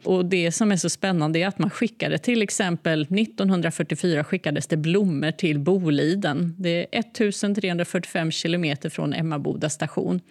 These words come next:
Och även året efter, ska jag bläddra lite så jag får fram nittonhundrafyrtiofem också, då ser man att det är flera transporter högt uppe i norra Sverige. Det är Östersund och det är även här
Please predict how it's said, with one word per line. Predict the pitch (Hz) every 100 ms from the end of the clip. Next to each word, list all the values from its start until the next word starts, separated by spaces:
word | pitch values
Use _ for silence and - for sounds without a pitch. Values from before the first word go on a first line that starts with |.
| -
Och | - 185 165 -
även | 233 214 160 175 202
året | 226 196 170 165
efter, | - 202 - - 196 208 185
ska | - 165
jag | 160
bläddra | 175 170 156 165
lite | 185 170
så | -
jag | 160
får | 151
fram | 156 160 151 -
nittonhundrafyrtiofem | 160 175 160 151 160 156 160 160 165 151 185 - 196 208 202
också, | - 151 - - 180 170 -
då | 180
ser | 170 202 165
man | 165
att | 165
det | 180
är | 185
flera | - 196 233 214 165 160 -
transporter | - 160 - 156 156 - 156 156 151 - 143
högt | 233 - - -
uppe | 175 -
i | 156
norra | 160 160 151 147 147
Sverige. | - - 170 156 139 - 156 - - - - - - -
Det | 170
är | 170
Östersund | - - 170 - 156 165 165 156
och | 156
det | 156
är | 160
även | 151 160
här | 160 151 160